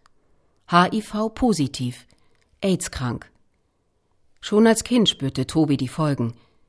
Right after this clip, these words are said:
Keine Freunde, keine Schule, Isolation. Durch unseren Film will er das zur Sprache bringen. Er trifft sich mit uns und diskutiert über Inhalte.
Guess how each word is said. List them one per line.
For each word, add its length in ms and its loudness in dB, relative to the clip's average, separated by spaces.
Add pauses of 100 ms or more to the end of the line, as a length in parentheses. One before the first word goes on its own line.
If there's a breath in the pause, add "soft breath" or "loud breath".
(180)
Keine 240 2
Freunde, 580 2 (140)
keine 260 -2
Schule, 460 -4
Isolation. 840 -2 (880)
Durch 220 2
unseren 360 6
Film 340 6
will 100 2
er 80 2
das 220 -2
zur 100 -6
Sprache 420 -4
bringen. 360 -4 (720)
Er 120 0
trifft 280 -2
sich 180 0
mit 160 2
uns 320 4 (380 loud breath)
und 180 6
diskutiert 560 -2
über 200 -2
Inhalte. 580 0